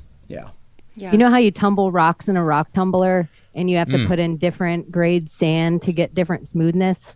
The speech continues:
Speaker 1: Mm-hmm.
Speaker 2: Right.
Speaker 4: Mm-hmm.
Speaker 3: It's, like, one of the benefits of, like, good chemistry and, like, a band or on a show or, uh, in an acting gig or, you know, but most relationships, you kinda need, like, different grade sand to get something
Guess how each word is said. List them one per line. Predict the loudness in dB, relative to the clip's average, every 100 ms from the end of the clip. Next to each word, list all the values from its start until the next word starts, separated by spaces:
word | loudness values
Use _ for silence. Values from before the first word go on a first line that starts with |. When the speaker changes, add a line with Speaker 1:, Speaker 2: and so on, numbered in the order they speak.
| -12
Speaker 1:
Mm-hmm. | -12 -8
Speaker 2:
Right. | -4 -4 -2
Speaker 4:
Mm-hmm. | 0 0
Speaker 3:
It's, | 2
like, | 2 2
one | 2 0
of | 0
the |
benefits | -2 -2 -2 -4 -6 -2
of, | -2
like, | 2 0 0 -14 -2
good | 0 0 0
chemistry | 0 0 -2 -4 -4 -4 0
and, | 4 4
like, | 4
a | 2
band | 4 4 4 4 2 2
or | 2
on | 0 -2
a |
show | -2 0 2 2 2 2 0 -2
or, | -4 -4 -4 -2 -4 -6 -2
uh, | 0 2 0 -2 -6 -12 0
in | 2
an | 2
acting | 2 0 0 0 2
gig | 2 2 2 0
or, | -4 -4 -2 -2 -2 -2 -4 -10 -20 -20 -14 -2
you | 0
know, | 2 0 -4 -8 -2
but | 0 4
most | 4 4
relationships, | 2 2 0 -4 -4 -6 -2
you | 0
kinda | 2 2 4
need, | 2 0
like, | -2 0
different | 0 0 -2
grade | -2 -2 -4
sand | -4 -2 0 0
to | 0
get | -2 -4
something | -6 -2 0 0 0